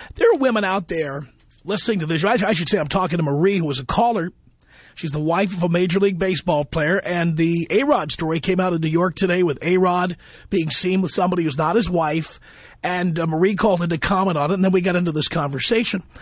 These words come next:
You know, there are women out there listening right now. Uh,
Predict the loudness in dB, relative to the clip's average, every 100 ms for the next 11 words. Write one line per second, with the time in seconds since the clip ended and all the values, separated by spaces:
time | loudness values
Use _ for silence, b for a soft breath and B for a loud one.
0 | B B 0 2 2 -2 -2 2 2 2
1 | 0 0 0 0 0 -2 0 0 0 -2
2 | -2 -6 -10 _ _ _ B B B B
3 | -4 0 2